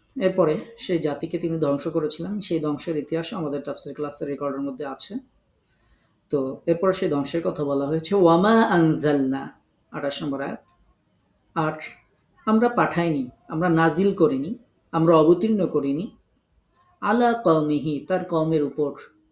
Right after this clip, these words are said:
"মিন বাদিহি", তারপরে, "মিন জুনদিন",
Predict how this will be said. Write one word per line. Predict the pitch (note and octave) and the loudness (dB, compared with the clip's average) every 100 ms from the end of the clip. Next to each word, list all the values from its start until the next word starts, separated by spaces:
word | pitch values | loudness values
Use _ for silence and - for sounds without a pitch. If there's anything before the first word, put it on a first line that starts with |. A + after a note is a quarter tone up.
| _ _ _ _ _ _ _ _ _ _ _ _ _ _ _ _ _ G3 | _ _ _ _ _ _ _ _ _ _ _ _ _ _ _ _ _ 2
"মিন | A3 A#3 | 4 6
বাদিহি", | E3 D#3 D#3 C#3+ C#3 D3+ D#3 - | 4 4 2 0 0 2 0 0
তারপরে, | E3+ E3+ D#3+ D3 C#3 - - _ _ _ _ _ _ _ _ G3 | 0 0 0 -2 -2 -8 -18 _ _ _ _ _ _ _ _ -2
"মিন | G3+ F#3+ E3 | 0 0 0
জুনদিন", | D3 C#3+ C#3 C#3 C3 | -2 -2 -4 -6 -8